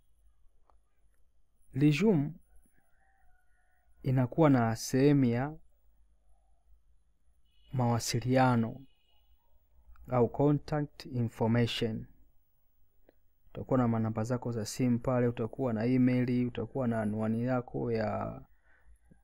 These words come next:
sehemu unayoishi, utakuwa na P O box hapo kwenye contact information, jina lako kamili na kadhalika hapo.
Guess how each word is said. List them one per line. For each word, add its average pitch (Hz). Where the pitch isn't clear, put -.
sehemu 120
unayoishi, 123
utakuwa 120
na 87
P 131
O 127
box 131
hapo 131
kwenye 123
contact 123
information, 113
jina 110
lako 120
kamili 131
na 110
kadhalika 117
hapo. 107